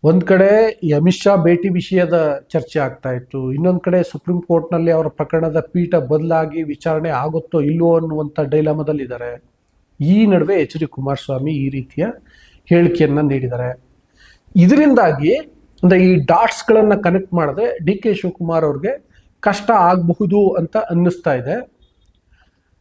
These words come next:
ಇದಕ್ಕೆ ಇನ್ನೊಂದು ರೀತಿಯಲ್ಲಿ ನೋಡೋದಾದ್ರೆ, ಹೈಕಮಾಂಡ್‌ನಲ್ಲೂ ಕೂಡ ಅವರ ಪರವಾಗಿ ಇದ್ದಂತೆ ಕಾಣಿಸ್ತಾ ಇಲ್ಲ. ಇದರಿಂದಾಗಿ ಅವ್ರಿಗೆ ಈ ಕಡೆ ಸಿ ಎಂ ಪಟ್ಟ ಸಿಗುವ ಸಾಧ್ಯತೆಯೂ ಕೂಡ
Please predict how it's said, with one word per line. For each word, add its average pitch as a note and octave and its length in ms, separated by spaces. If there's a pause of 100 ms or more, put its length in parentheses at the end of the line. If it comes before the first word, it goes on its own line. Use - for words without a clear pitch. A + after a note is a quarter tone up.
(240)
ಇದಕ್ಕೆ A3+ 680 (320)
ಇನ್ನೊಂದು B3 400 (580)
ರೀತಿಯಲ್ಲಿ G#3 360
ನೋಡೋದಾದ್ರೆ, E3+ 520
ಹೈಕಮಾಂಡ್‌ನಲ್ಲೂ G3+ 840
ಕೂಡ F3 240
ಅವರ E3+ 180 (120)
ಪರವಾಗಿ E3 720
ಇದ್ದಂತೆ F3 480
ಕಾಣಿಸ್ತಾ D3+ 560
ಇಲ್ಲ. D3 400 (220)
ಇದರಿಂದಾಗಿ F#3 540
ಅವ್ರಿಗೆ E3 320 (640)
ಈ - 60
ಕಡೆ C#3 440 (140)
ಸಿ F3 80
ಎಂ A3 240
ಪಟ್ಟ G3+ 200
ಸಿಗುವ F3 360
ಸಾಧ್ಯತೆಯೂ D#3 560
ಕೂಡ D3 200